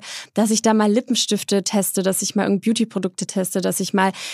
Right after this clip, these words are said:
Kleidung, dass ich da immer noch Hauls mache, wie zu Beginn an auch, dass ich da einfach Teile zeige, die man kombinieren kann mit meinem Label, mit anderen Labels. Ähm, ich liebe das. Das für, ich, äh, früher dachte ich das immer, wenn man das so irgendwie, äh, auf so Nachrichtensendern gesehen hat, dass es Produkttester gibt.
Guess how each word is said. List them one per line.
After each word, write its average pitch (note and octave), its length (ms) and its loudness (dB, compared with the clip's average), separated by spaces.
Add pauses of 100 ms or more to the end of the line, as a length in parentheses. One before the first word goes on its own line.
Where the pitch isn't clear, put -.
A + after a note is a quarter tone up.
(180)
Kleidung, A3 600 4
dass G3 140 0
ich F#3+ 80 -2
da G#3 120 4
immer A3 180 4
noch G3+ 260 0
Hauls C4 300 2
mache, F#3+ 240 0
wie A3+ 220 2
zu A#3 220 -2
Beginn G#3 300 0
an F#3 180 0
auch, F#3 300 2
dass G3 180 -2
ich F#3 140 -6
da G3 160 2
einfach G3 400 0
Teile A#3 340 2
zeige, G3+ 380 0
die G3 80 -2
man G3+ 220 2
kombinieren G#3 480 4
kann G3 180 2
mit A#3 180 2
meinem A#3+ 360 4
Label, G3 340 2
mit G3+ 220 -2
anderen A3 340 2
Labels. F#3+ 380 0 (480)
Ähm, G#3+ 260 4
ich - 140 0
liebe A#3 220 4
das. F3 280 0
Das - 300 0
für, - 360 -4
ich, - 220 0
äh, G3 80 0
früher C#4 380 2 (320)
dachte A#3+ 240 2
ich A3 40 -2
das G#3 140 -2
immer, G3+ 360 2
wenn G3+ 100 2
man G3+ 100 2
das F#3 160 -2
so G3+ 80 -4
irgendwie, F#3+ 320 -2 (380)
äh, F#3+ 180 2
auf F#3 260 2
so - 140 -2
Nachrichtensendern F#3+ 720 0
gesehen F#3 240 0
hat, F#3+ 120 0
dass F#3 120 -2
es F3+ 100 -4
Produkttester F#3 800 -2
gibt. - 240 -6